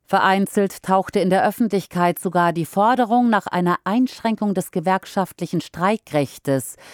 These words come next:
wieder aus der rechten neoliberalen Mottenkiste auf.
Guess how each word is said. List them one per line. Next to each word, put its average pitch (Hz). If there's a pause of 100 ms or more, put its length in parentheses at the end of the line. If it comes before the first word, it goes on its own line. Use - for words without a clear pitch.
(120)
wieder 170
aus 151
der 147
rechten 170
neoliberalen 185
Mottenkiste 147
auf. 107